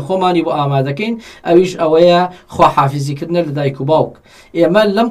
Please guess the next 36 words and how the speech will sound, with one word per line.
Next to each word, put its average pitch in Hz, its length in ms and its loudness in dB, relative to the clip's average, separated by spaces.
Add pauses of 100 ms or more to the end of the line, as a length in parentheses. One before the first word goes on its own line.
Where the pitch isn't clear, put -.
(120)
قۆناغەی 165 640 0 (240)
هەژدە 147 280 -4 (120)
ساڵیە 165 480 2 (320)
کە - 80 -4 (100)
ئێمە 170 260 4 (540)
تەمەنمان 185 520 2
بڕیوەتی 160 540 -2 (380)
و، - 20 0 (600)
ئە، 147 100 -4 (600)
قۆن-، 143 240 -2 (260)
ژیانمان 190 440 4
گوزەراندووە، 147 600 0 (300)
ئەویش 160 280 0
ئەوەیە 160 340 2
لە 156 120 4
بەردەم، 147 340 2 (420)
ئە، 156 80 0 (180)
لەگەڵ 180 220 4 (100)
دایک 202 260 4
و 180 100 -4
باوک 175 240 4
و 196 40 -10
خوشک - 300 -8
و 170 60 -2
برا 160 240 0
و - 80 -6
کەس 175 160 -8
و 165 60 -10
کاری 170 300 -4
خۆمانە 180 380 -2
تەعاملمان 127 480 -2
کردووە. 110 280 -8 (320)
بەڵام 143 340 2
ئێستا 160 340 -2 (120)
دوورەکەینەوە 190 560 0
بە 170 40 0